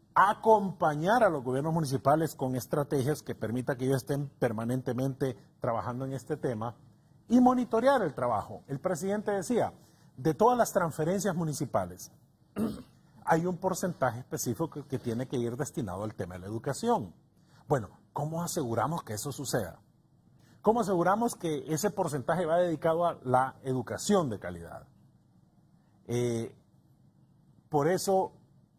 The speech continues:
recalco, es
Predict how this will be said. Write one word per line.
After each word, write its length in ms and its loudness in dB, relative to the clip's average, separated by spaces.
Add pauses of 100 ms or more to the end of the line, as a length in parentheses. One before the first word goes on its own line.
(640)
recalco, 760 0 (920)
es 420 -6